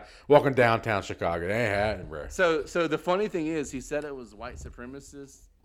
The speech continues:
Speaker 2: that said it was maga country, and they poured gasoline or whatever and put a noose over. You know what it really was? You know who did it to him?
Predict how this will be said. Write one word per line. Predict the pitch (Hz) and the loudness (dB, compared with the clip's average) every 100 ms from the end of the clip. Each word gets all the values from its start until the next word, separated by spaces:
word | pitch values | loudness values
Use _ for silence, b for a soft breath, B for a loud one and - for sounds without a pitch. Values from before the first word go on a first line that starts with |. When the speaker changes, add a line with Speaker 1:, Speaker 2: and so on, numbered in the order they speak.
| - | -10
Speaker 2:
that | 110 | -8
said | - 131 | 2 4
it | 127 | 4
was | 117 92 | 2 0
maga | 95 110 117 | 2 2 2
country, | 113 127 131 139 131 131 131 - | -2 -4 -4 -4 -2 -4 -8 -14
and | 101 | -8
they | 98 | -8
poured | - 120 117 113 95 | -8 -4 -2 -2 -2
gasoline | 101 107 - 107 110 | -4 -4 -6 -10 -8
or | 92 | -4
whatever | 101 107 107 | 0 0 -2
and | 104 98 | -6 -10
put | - 127 | -8 -8
a | 95 | -4
noose | 98 113 | -4 -4
over. | 123 117 117 b b | -4 -4 -8 b b
You | 131 | 4
know | 151 | 8
what | 180 | 8
it | 139 | 8
really | 127 143 | 6 6
was? | 123 123 156 170 | 6 4 4 0
You | 131 | -2
know | 131 | 0
who | 143 | 2
did | 120 120 | 2 0
it | 139 | -2
to | 160 165 | -6 -6
him? | 185 | -8